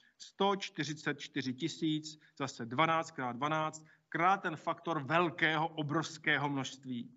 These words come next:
A pak je zde tisíce a statisíce, což je počet andělů. A pokud Bible říká, že něco bylo tisíce až statisíce,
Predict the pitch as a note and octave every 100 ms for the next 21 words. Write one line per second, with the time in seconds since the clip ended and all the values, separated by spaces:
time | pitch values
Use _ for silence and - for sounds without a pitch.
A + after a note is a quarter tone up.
0 | _ _ _ _ _ _ _ _ - D3+
1 | F3+ F3+ G#3 F#3 F3+ D3 G3 - G3 -
2 | G3 D3 - F3 E3 F#3 - E3+ - E3
3 | - D3+ D3+ D3 D3 B2+ - C#3 C#3+ D#3
4 | D#3 E3 D#3+ - - - C#3 E3 E3+ D3+
5 | D3+ D#3 D3 D3+ D#3+ D3+ C#3+ D3 C#3+ D3+
6 | C#3+ C#3 - F#3+ - F#3 D#3+ D3 C3+ -
7 | D#3 - D#3 D#3+ D3 D#3